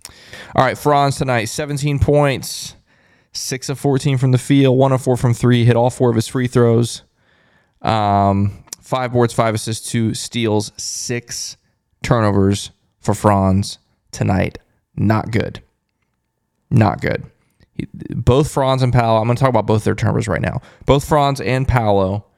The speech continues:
played right into the Celtics' hands all night long. How many times did both Franz and Paolo try to make a pass that was intercepted by the Celtics tonight?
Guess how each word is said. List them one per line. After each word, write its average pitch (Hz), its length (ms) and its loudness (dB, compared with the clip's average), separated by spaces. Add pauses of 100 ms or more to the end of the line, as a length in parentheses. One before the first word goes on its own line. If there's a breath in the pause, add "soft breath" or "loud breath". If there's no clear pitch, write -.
(460)
played 110 240 2
right 113 500 2
into 120 160 -2
the 110 80 2
Celtics' 110 380 -6
hands 90 420 -4 (260)
all 104 600 0
night 92 380 -2 (160)
long. 90 300 0
How 151 380 -4
many 165 440 2
times 101 520 -4
did 95 160 -8
both 113 200 2
Franz 123 320 0
and 120 100 -2
Paolo 87 500 -2 (1300 loud breath)
try 123 220 -2
to 117 40 -6
make 113 160 -2
a 104 60 -4
pass 104 300 0
that 104 80 -8
was 104 100 -6
intercepted 98 600 -8 (340 soft breath)
by 98 140 -2
the 95 60 -8
Celtics - 360 -12
tonight? - 300 -8